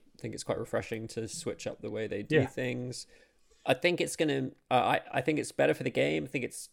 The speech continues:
Speaker 1: gonna be tougher for the content creators to stand out. There's a lot more competition,
Speaker 2: Yeah.
Speaker 1: which is not necessarily a bad thing. Like, it's, it's, it's, it's a good challenge for us because we feel like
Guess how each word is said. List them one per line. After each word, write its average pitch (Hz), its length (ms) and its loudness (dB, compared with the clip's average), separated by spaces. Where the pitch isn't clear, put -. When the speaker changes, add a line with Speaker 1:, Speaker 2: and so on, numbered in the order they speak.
Speaker 1:
gonna 123 160 -2
be 120 140 -2
tougher 131 320 0
for 117 340 2
the 110 180 -4
content 151 360 -4
creators 151 540 0
to 113 340 2
stand 113 360 -4
out. 117 340 2
There's 117 180 -6
a 104 60 -6
lot 87 120 -6
more 90 280 -8
competition, 147 320 2
Speaker 2:
Yeah. 139 240 4
Speaker 1:
which - 160 -16
is - 60 -12
not - 240 -8
necessarily 143 420 2
a - 20 0
bad 196 260 2
thing. 160 220 2
Like, 131 180 0
it's, - 300 -4
it's, - 260 -8
it's, - 420 -2
it's 127 160 0
a 131 60 2
good 135 240 2
challenge 120 400 2
for 156 140 2
us 160 140 0
because 110 340 -2
we 113 140 -2
feel 110 200 -2
like - 300 -4